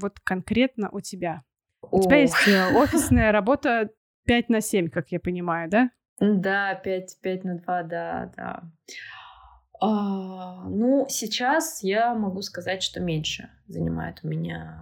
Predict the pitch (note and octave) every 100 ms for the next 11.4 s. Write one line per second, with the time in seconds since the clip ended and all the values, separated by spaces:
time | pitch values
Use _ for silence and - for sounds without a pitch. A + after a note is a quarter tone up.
0 | - - - - - - _ _ _ _
1 | _ _ A#2+ - F3 E3+ E3 E3 - A3+
2 | C#4+ - - - E3+ E3+ - - D#3 D3+
3 | D3 _ _ G#3 G3 A#3 - C4 A#3+ A#3+
4 | A#3 C4 B3 - A3 G#3+ B3 - D4+ D#4+
5 | B3+ C#4+ C#4+ D4+ - - D#4+ - - D#4+
6 | B3 G#3 F4 F#4+ F4+ E4+ C4 C4 D#4+ D4+
7 | D4 D4 D#4 - - B3 C4 C4 B3+ A#3+
8 | A#3 A3+ A3 A3 - G#3+ A3 A3 B3 A#3+
9 | G#3+ - G#3 G3+ F#3+ F#3 - F#3+ F3+ -
10 | A3+ G#3 G3 F3+ E3+ F3 E3+ F3+ - G3
11 | G3 A#3+ D#4 D#4+